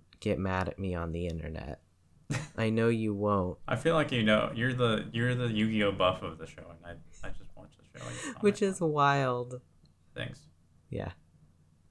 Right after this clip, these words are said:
Speaker 1: Well, thank you for letting me talk too much about the ins and outs and the manga sounding like the world's worst weeb.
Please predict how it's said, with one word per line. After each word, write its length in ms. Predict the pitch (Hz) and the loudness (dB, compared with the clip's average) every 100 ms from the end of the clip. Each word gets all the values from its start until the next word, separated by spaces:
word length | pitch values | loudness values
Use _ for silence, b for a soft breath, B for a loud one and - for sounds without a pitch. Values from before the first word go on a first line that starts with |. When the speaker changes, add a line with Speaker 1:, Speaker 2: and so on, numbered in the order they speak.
| - | -8
Speaker 1:
Well, 200 | - 123 | 0 0
thank 340 | - 135 139 | 4 2 4
you 180 | 131 117 | 2 0
for 320 | 110 107 104 | 2 0 2
letting 360 | 104 107 107 104 | 2 2 2 0
me 120 | 104 | -2
talk 400 | 101 104 95 - - - _ _ _ _ - - - | 2 6 6 4 -18 -20 _ _ _ _ -20 -20 -6
too 180 | 120 | -2
much 280 | 104 95 - | -2 -2 -6
about 380 | 92 92 87 - _ _ _ _ _ - - - _ _ - _ _ | -4 -4 -4 -8 _ _ _ _ _ -20 -20 -20 _ _ -20 _ _
the 180 | - 113 | -4 0
ins 260 | 98 95 95 | 0 0 -2
and 120 | 87 | -2
outs 540 | 82 85 - - - - _ - | -2 -4 -8 -14 -16 -20 _ -4
and 180 | 98 | -2
the 40 | 95 | -2
manga 600 | 92 87 95 95 98 101 - - - | -2 -2 -2 -4 -6 -8 -14 -20 -18
sounding 420 | - 95 87 90 | -4 -2 -2 -4
like 200 | 92 92 | -6 -4
the 120 | 107 | -2
world's 480 | 95 92 90 90 - | -2 -2 -2 -6 -4
worst 560 | 92 85 85 - - - - - - - _ _ _ | -2 -2 -4 -8 -12 -14 -20 -20 -20 -20 _ _ _
weeb. 440 | 98 90 85 85 | -2 -2 -2 -6